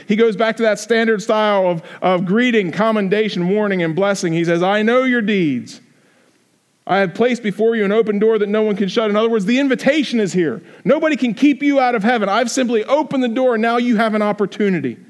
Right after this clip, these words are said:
He says, "I know you have little strength."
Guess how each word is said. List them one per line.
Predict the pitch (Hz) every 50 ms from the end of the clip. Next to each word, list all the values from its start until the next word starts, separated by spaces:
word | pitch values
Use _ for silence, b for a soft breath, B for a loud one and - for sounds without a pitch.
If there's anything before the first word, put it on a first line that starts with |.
| - b b b b b b b b b b b b b b b b
He | 190
says, | 196 220 208 226 226
"I | - 277 294 294
know | 277 247 247 254 262 262 254 247
you | 233 208 202 208 180
have | 185 185 190 175 165
little | 175 202 214 202 175 151
strength." | - - - - 185 196 180 156 135 120 - - - - - _ _